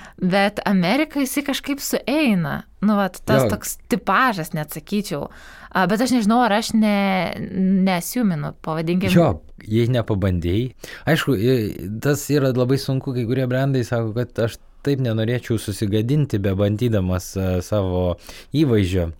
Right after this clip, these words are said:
Speaker 2: Bet kitas dalykas, jeigu tu nebandai, tu neatrandi. Ir aš, e, esu įsitikinęs, kad, e, Lietuvoj tikrai kažkoks kampas iš tų amerikietiškų, kur tikrai atrodo juokinga. Aš ne-,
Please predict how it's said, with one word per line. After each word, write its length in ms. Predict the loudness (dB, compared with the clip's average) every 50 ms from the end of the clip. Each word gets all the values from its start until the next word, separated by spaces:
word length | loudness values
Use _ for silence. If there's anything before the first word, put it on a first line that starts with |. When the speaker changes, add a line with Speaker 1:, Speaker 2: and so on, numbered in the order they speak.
| _ -20 -20 -8
Speaker 2:
Bet 460 | -4 -2 0 2 2 0 0 -2 -4 -6
kitas 300 | -6 -4 -2 0 -2 0
dalykas, 380 | 0 -2 -2 0 0 0 -2 -2 -8 -20 -20 -20 -12 -4 0
jeigu 220 | 0 2 2 0
tu 80 | 0 0
nebandai, 460 | 0 0 0 2 0 0 2 0 0 0
tu 120 | 0 -2
neatrandi. 560 | 0 0 -2 -2 -2 -2 0 0 0 0 0 0 -2 -8 -20 -20 -20 -18 -8 -2
Ir 140 | 0 2 2
aš, 220 | 2 2 0 -2 -2
e, 120 | 0 2 2 4 2 2 2 0
esu 180 | -2 -2 -2
įsitikinęs, 640 | -4 -2 -4 -4 -4 -4 -4 -2 -2 -2 -2 -2 -2
kad, 320 | -2 -4 -4 -4 -4 -4
e, 240 | -2 0 2 2 0 0 0
Lietuvoj 720 | 0 0 -2 -2 -2 0 2 2 2 2 2 2 0 -2 -4 -6
tikrai 300 | -8 -6 -2 -4 -4 -2
kažkoks 400 | -2 -4 -4 -2 -4 -4 -4 -4
kampas 480 | -4 -4 -2 -2 -2 -2 -2 -4 -2 -4
iš 140 | -6 -6 -4
tų 140 | -4 -2 -2
amerikietiškų, 800 | 0 0 -2 -2 -2 -2 -2 -2 0 -2 -6 -6 -8 -10 -10 -8
kur 220 | -4 -4 -4 -4 -4 -6 -8
tikrai 300 | -6 -2 0 0 0 0
atrodo 300 | 0 2 2 2 2 2
juokinga. 340 | 0 -2 -2 -4 -4 -2 -2
Aš 140 | -4 -4 -4
ne-, 80 | -8